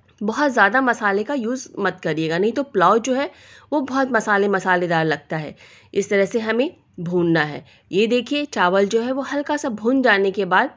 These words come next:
मैंने यहाँ पे डेढ़ कप चावल लिया था, तो तीन कप से थोड़ा सा ज़्यादा मैंने पानी लिया है, क्योंकि हमने इसमें सब्जियां भी डाली, इसलिए थोड़ा पानी ज़्यादा डालेंगे। ये देखिए बिल्कुल इस तरह से पानी डालने के बाद अच्छे से मिक्स करेंगे और इसको ढककर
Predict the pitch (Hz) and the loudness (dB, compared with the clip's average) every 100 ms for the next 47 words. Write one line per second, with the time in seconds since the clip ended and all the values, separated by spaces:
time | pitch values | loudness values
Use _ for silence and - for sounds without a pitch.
0 | 208 175 180 190 175 180 269 339 - - | -6 -2 0 -2 0 0 -2 -6 -14 -20
1 | _ _ _ _ _ _ - 165 240 247 | _ _ _ _ _ _ -4 4 4 4
2 | 254 247 240 247 247 247 254 302 370 _ | -2 2 2 4 2 0 0 -4 -14 _
3 | _ _ _ 262 302 - 262 294 277 - | _ _ _ -2 -2 -4 -4 -2 0 -2
4 | 311 311 330 339 311 214 185 240 269 208 | -4 -8 -4 -2 0 0 2 2 0 0
5 | 277 453 _ _ _ _ 196 175 180 165 | -2 -4 _ _ _ _ 2 4 2 -2
6 | 160 156 160 - _ _ _ - 185 175 | -4 -6 -8 -14 _ _ _ -4 -2 0
7 | 247 247 269 269 339 311 220 190 208 190 | -2 0 -2 -2 -4 -2 -2 2 4 4
8 | 180 151 156 139 170 247 403 - _ _ | 2 0 -2 -4 -4 -4 -4 -6 _ _
9 | _ 196 214 302 190 180 349 - _ 214 | _ 0 2 2 2 2 0 -4 _ -4
10 | 190 165 165 156 143 147 147 151 175 202 | 2 2 2 2 0 -2 -6 -6 -2 -2
11 | 233 233 262 262 262 277 285 277 269 320 | -2 -4 -2 -2 0 -2 0 -2 -2 -4
12 | - - - - _ _ _ _ _ - | -12 -18 -20 -20 _ _ _ _ _ 0
13 | 208 208 247 254 233 220 233 220 214 185 | 4 6 6 4 4 0 -2 -4 -4 -6
14 | 214 220 202 220 - - 254 254 254 311 | -8 -4 -2 -4 -6 -4 2 2 2 0
15 | 330 233 233 226 185 190 - 294 | 0 0 0 -2 -2 -6 -4 -6